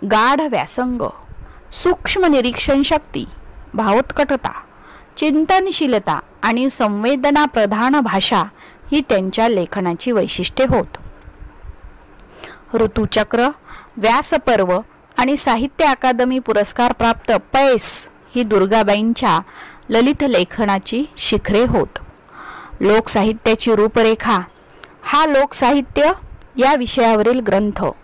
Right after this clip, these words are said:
राजाराम शास्त्री भागवत, व्यक्ती आणि वाङ्मय, केतकरी कादंबरी हे त्यांचे महत्त्वपूर्ण ग्रंथ आहेत. सिद्धार्थ जातकाच्या सात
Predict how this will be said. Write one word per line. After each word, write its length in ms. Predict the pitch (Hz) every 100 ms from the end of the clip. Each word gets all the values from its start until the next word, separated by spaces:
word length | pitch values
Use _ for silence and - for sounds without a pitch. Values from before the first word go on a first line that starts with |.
| _ _ - _ -
राजाराम 500 | 190 175 175 196 202
शास्त्री 420 | 214 196 202 226 214
भागवत, 580 | 190 202 226 247 240 - - - - -
व्यक्ती 340 | 226 - -
आणि 240 | 294 294 294
वाङ्मय, 480 | 214 226 262 214 - - _ - - - - -
केतकरी 500 | 285 - 320 311 330 - _ - - -
कादंबरी 640 | 226 208 233 254 254 165 - - -
हे 160 | - 240
त्यांचे 500 | - 180 180 240 302 -
महत्त्वपूर्ण 640 | 190 202 233 220 247 247
ग्रंथ 380 | 254 226 247 262
आहेत. 360 | 269 196 - - - - - - - - - -
सिद्धार्थ 600 | - 262 240 339 370 320
जातकाच्या 760 | 254 233 269 269 262 254 202 240 -
सात 400 | - - 262 -